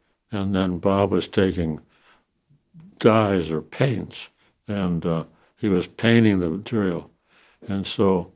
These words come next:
for six hours, you know, Bob would walk and Gregory would follow him <laughs> across, and they, they were, they, they were having a great time, and, you know, and the Jack Daniels was flowing, and, and for me it was sort of a miracle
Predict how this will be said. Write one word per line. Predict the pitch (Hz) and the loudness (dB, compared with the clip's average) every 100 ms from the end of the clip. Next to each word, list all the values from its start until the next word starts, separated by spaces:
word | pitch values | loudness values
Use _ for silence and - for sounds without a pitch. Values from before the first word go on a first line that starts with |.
| _ _ _ _ _ - | _ _ _ _ _ -12
for | - 104 | -4 -2
six | - 147 - 135 | 0 0 0 0
hours, | 127 123 92 80 | 2 4 2 0
you | 87 | -2
know, | 85 85 - | -4 -6 -2
Bob | 98 101 98 | 0 0 0
would | 87 | 0
walk | 85 92 98 104 - | 2 2 2 0 -2
and | 90 95 - | -4 -4 -4
Gregory | - 104 104 101 | 0 2 4 4
would | 92 - | 4 2
follow | 117 101 107 104 | 0 0 2 2
him | 82 92 | 0 -2
<laughs> | - 117 - 147 - - - 117 - - - 95 - - - - | -2 2 4 6 4 4 2 -2 -4 -8 -10 -10 -10 -14 -16 -8
across, | 147 - 131 117 101 131 | -6 -2 2 4 2 2
and | 101 | 0
they, | 98 101 110 | 2 4 4
they | 101 | 4
were, | 101 113 | 4 2
they, | 131 123 123 123 | 0 0 2 4
they | 123 | 4
were | 120 113 | 4 2
having | 110 113 | 2 2
a | 92 | 0
great | 107 104 95 | 0 0 0
time, | 107 104 98 | 0 0 0
and, | 90 85 _ _ _ _ - | -2 -6 _ _ _ _ -8
you | 113 | -4
know, | 101 90 98 | -2 -2 -2
and | 98 85 82 | -2 -4 -4
the | 82 | -4
Jack | - 95 85 | -2 -2 0
Daniels | 90 87 92 80 | 0 2 0 0
was | 80 - | -4 -4
flowing, | - 92 87 90 90 | 0 0 2 0 -2
and, | 80 - - - - | -4 -6 -14 -18 -8
and | 107 92 98 143 | -2 0 -2 0
for | 123 | 2
me | 127 | 4
it | |
was | 107 - | 2 0
sort | 104 101 | 0 2
of | 92 | 2
a | 92 | 0
miracle | 104 117 107 - 151 - | 2 4 2 4 4 4